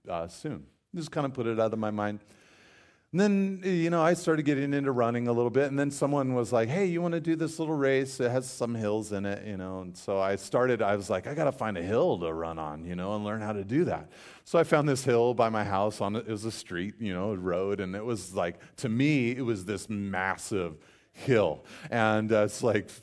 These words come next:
two hundred yards, maybe three hundred yards, you know, but, like, after doing that for a while, I'm like, "Man, I'm, like, a big time hill runner," <laughs> you know?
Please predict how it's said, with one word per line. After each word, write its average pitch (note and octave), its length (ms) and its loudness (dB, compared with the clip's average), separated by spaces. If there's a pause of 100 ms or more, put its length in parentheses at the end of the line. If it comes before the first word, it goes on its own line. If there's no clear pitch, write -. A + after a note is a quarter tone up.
(300)
two D3 220 2
hundred A#2+ 320 0
yards, G2+ 480 2
maybe F2+ 260 -2
three A#2+ 280 -4
hundred G#2 300 0
yards, F#2+ 460 0
you G2 100 -2
know, F#2+ 180 0
but, G#2 180 2
like, G2 220 2
after A2+ 280 4
doing A2 260 0
that A2 200 4
for B2 140 2
a A2+ 80 4
while, A2+ 240 6
I'm G#2+ 60 0
like, F2+ 180 0 (120)
"Man, G#2+ 140 0
I'm, F3 200 4
like, - 180 -2
a - 60 -8
big G#2 420 0
time F#2+ 320 -2
hill A#2 400 2 (320)
runner," G#2 520 2 (140)
<laughs> - 140 -10
you C#3 160 6
know? - 480 6